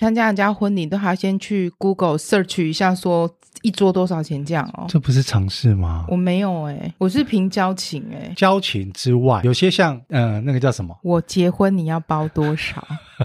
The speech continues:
Speaker 2: <laughs>
Speaker 1: 你说。
Speaker 2: 哦，你
Speaker 1: 你不要管我，你不要管我办在哪里。
Speaker 2: 你的话，
Speaker 1: 我们录音为证哦。
Speaker 2: 你的话哦。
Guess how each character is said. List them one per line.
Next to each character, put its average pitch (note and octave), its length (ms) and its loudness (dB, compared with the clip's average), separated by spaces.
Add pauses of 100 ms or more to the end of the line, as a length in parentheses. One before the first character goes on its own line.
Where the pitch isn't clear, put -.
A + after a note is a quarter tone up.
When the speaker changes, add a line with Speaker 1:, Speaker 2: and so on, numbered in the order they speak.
(160)
Speaker 2:
<laughs> - 680 -6
Speaker 1:
你 F3 180 2
说。 G3 640 2 (360)
Speaker 2:
哦， C3+ 160 -12 (200)
你 A2+ 100 -4
Speaker 1:
你 G3+ 100 2
不 G3 120 0
要 C#4+ 200 2
管 G3 300 0
我， F3 140 -2 (180)
你 F#3 140 -2
不 F3+ 100 -4
要 B3 180 2
管 F#3+ 220 -2
我 E3 100 -4
办 F3+ 220 -4
在 E3+ 160 -4
哪 D3+ 240 -8
里。 C#3+ 260 -12 (220)
Speaker 2:
你 A#2+ 100 0
的 A3 80 4
话， C4 120 4
Speaker 1:
我 C#4+ 40 4
们 D4 140 4
录 D4+ 160 4
音 C#4 160 2
为 A3 160 2
证 G#3 300 0
哦。 F3 320 0
Speaker 2:
你 A2+ 40 0
的 A#2 140 0
话 D#3 140 2
哦。 F2+ 260 -4